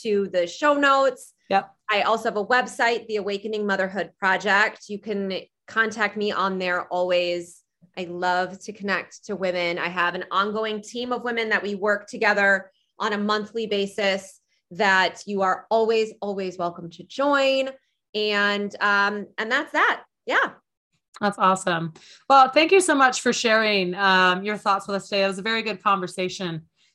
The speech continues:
Speaker 2: that I know
Speaker 1: Yeah.
Speaker 2: a lot of moms connected with, because we're all looking for that fulfillment and that success and joy
Speaker 1: Yeah.
Speaker 2: in motherhood.
Speaker 1: Yeah. You know, I, and I, I mean, I, I love your stories, and I think your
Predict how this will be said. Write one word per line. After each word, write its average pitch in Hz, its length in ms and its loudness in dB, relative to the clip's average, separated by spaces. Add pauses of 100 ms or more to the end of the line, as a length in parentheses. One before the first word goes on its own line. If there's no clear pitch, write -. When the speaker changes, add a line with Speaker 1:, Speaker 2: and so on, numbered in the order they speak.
Speaker 2:
that 214 140 6
I 202 140 8
know 202 460 6
Speaker 1:
Yeah. 190 100 6
Speaker 2:
a 190 40 4
lot 196 220 6
of 170 260 -4 (120)
moms 175 640 2
connected 208 480 -2
with, 175 360 0
because 180 360 -4
we're 185 160 0
all 202 260 6
looking 196 360 -2
for 185 140 -4
that 165 200 0
fulfillment 185 540 -2
and 170 100 -6
that 165 140 -4
success 170 500 -2
and 175 160 -4
joy 170 320 0
Speaker 1:
Yeah. 151 80 -4
Speaker 2:
in 156 120 -4
motherhood. 151 400 -6 (580)
Speaker 1:
Yeah. 262 400 0
You 254 220 -4
know, 247 100 0
I, 226 280 2
and - 140 -4
I, 220 300 -2
I 214 80 -6
mean, 214 140 -4
I, 196 220 -4
I 208 80 -2
love 196 220 -4
your 190 120 -6
stories, 175 440 -6
and 175 340 -12
I 175 80 -10
think 175 280 -12 (840)
your 175 340 -4